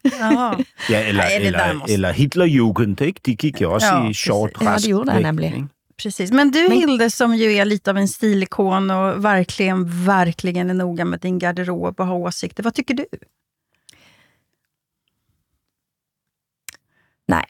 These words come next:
Speaker 3: altså, her er jeg litt autoritær, <laughs> altså.
Speaker 1: Ja, det gör jag.
Speaker 3: Ja, nei, altså, jeg, eh, liker, eh, vel ikke så veldig godt shorts på jobb.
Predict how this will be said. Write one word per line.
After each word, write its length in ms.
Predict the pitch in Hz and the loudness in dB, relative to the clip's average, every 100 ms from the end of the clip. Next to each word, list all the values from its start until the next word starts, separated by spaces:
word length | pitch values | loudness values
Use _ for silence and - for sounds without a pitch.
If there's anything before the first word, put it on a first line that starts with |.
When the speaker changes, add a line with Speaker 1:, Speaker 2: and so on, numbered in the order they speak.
| - | -6
Speaker 3:
altså, 460 | - - - - 233 | -8 -8 -10 -2 -2
her 300 | 202 208 233 | 0 0 2
er 140 | 156 | 2
jeg 100 | 180 | 2
litt 200 | 269 285 196 | 0 0 0
autoritær, 540 | 190 214 185 - 180 - | 2 0 -2 -2 -2 0
<laughs> 80 | 320 | 0
altså. 400 | - - - 415 - - | 0 -4 0 0 0 2
Speaker 1:
Ja, 300 | 247 269 262 | 4 4 2
det 240 | 247 220 214 | 0 0 0
gör 220 | 202 294 | 0 0
jag. 160 | 254 277 - - - | -4 -6 -12 -10 0
Speaker 3:
Ja, 180 | 269 330 523 269 | 2 2 0 0
nei, 140 | 302 392 - | 0 0 0
altså, 320 | 269 - 359 - | 0 0 -2 2
jeg, 300 | 262 277 254 247 | 2 2 0 2
eh, 260 | 247 233 262 | 2 2 2
liker, 440 | 254 - - 330 | 0 -2 0 0
eh, 1000 | - 285 135 135 131 135 - - 90 87 82 76 - - - | 2 2 4 2 2 2 0 0 -2 -4 -6 -10 -10 -10 -2
vel 520 | 240 247 247 247 262 254 | 0 2 2 0 0 0
ikke 360 | 240 - - 190 | -2 -4 0 0
så 120 | - 190 | 0 0
veldig 220 | 160 147 | 0 0
godt 160 | 156 - | -2 -2
shorts 320 | 135 156 - | -2 -4 -4
på 120 | 175 | -2
jobb. 200 | - - | -2 -6